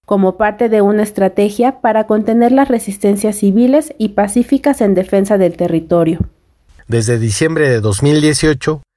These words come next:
Speaker 2: el Congreso Nacional Indígena ha denunciado despojos, desplazamientos forzados,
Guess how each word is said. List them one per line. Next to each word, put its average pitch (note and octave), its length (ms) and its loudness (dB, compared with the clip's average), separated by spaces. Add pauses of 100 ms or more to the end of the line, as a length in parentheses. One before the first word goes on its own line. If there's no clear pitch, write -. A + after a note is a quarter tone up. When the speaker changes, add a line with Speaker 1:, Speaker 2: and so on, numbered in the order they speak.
(240)
Speaker 2:
el C3+ 140 -2
Congreso D#3+ 460 0
Nacional D3 480 0
Indígena C#3+ 760 0
ha C3 140 -2
denunciado B2+ 800 -2 (220)
despojos, D#3 1000 -2
desplazamientos A#2+ 920 -2
forzados, C3 720 -4